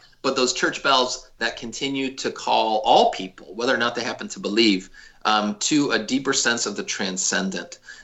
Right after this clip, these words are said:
that God is present here. And, um, that to me really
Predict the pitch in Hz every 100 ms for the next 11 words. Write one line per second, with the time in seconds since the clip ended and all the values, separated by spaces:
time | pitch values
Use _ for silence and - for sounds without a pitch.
0 | - 101 92 107 104 117 - 92 - -
1 | 95 104 101 92 _ - - 101 90 80
2 | - _ _ - - _ 101 107 101 98
3 | 95 107 - 95 87 90 95 117 120 -
4 | 95 101 101 90 95 110 113 98